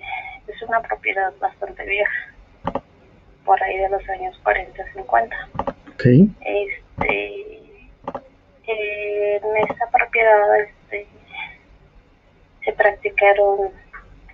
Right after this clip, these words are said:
Speaker 1: este, actos de satanismo, brujería, algo así. Entonces, este, porque mis abuelos estaban muy involucrados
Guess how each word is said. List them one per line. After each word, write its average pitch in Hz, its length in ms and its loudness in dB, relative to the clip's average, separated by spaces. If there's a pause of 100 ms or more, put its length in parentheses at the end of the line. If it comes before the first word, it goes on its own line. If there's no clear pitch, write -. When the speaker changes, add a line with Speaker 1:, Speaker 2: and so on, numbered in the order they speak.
(140)
Speaker 1:
este, - 500 -8
actos 190 480 -2 (160)
de 185 440 -12
satanismo, 185 840 -4
brujería, 185 560 -8 (840)
algo 196 320 4
así. - 1400 -10 (220)
Entonces, 427 600 0
este, - 220 -10 (140)
porque 208 260 2
mis 208 220 0
abuelos 202 540 4
estaban 190 540 -2
muy 233 280 4
involucrados 190 1040 2